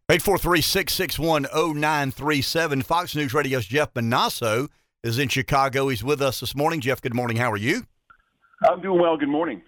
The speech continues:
Speaker 1: So they're having a big uptick in sales of, uh, firearms in Oregon as we await a judge's decision on a gun control law. What sort of decision are we awaiting, Jeff?
Speaker 2: Yeah, whether or not to delay it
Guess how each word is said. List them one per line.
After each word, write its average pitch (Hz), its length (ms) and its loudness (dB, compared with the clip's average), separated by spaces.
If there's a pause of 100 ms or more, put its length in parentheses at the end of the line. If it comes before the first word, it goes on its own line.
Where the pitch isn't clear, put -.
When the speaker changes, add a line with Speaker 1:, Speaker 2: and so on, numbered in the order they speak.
(140)
Speaker 1:
So - 140 0
they're 151 100 4
having 214 200 0
a 170 40 -2
big 175 160 0
uptick 175 500 -2
in 139 100 -4
sales 160 580 -2
of, 123 120 -4
uh, 123 100 2
firearms 131 760 0
in 139 200 -4
Oregon 127 760 0 (300)
as 120 160 -2
we 143 160 0
await 135 400 0
a 120 60 -2
judge's 139 560 -2
decision 147 760 -2
on 131 200 -2
a 113 100 0
gun 165 360 -2
control 127 580 -2
law. 107 380 2 (400)
What 170 180 0
sort 208 280 0
of 156 60 -10
decision 143 600 0
are 139 240 0
we 131 260 -2
awaiting, 113 580 0
Jeff? 107 340 -2 (440)
Speaker 2:
Yeah, 147 520 0
whether 143 200 4
or 147 40 2
not 131 220 0
to 117 60 -6
delay 101 380 -4
it 69 160 -12